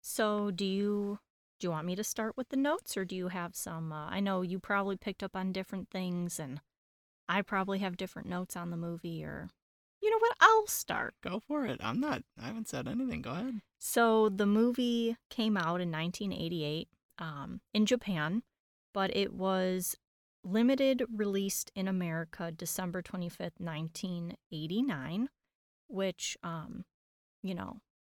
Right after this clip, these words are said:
Speaker 1: I thought about it doing research before watching it, after watching it, and <laughs> during watching it, and the movies that were coming out in the late eighties, you know, from Disney or things like that were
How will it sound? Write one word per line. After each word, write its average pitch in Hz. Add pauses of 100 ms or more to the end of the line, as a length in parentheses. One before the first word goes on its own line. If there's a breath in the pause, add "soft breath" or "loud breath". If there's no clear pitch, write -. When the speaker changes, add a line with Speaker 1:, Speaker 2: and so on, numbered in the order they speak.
(280)
Speaker 1:
I 185 (160)
thought 190
about 175
it 175
doing 175
research 170
before 285
watching 269
it, 240 (160)
after 208
watching 196
it, 180
and 165
<laughs> -
during 208
watching 175
it, 175
and 170 (500 soft breath)
the 202
movies 196
that 185
were 175
coming 175
out 156
in 190
the 185
late 175
eighties, 170 (540)
you 190
know, 170 (200)
from 170
Disney 190
or 156 (220)
things 175
like 165
that 165
were 165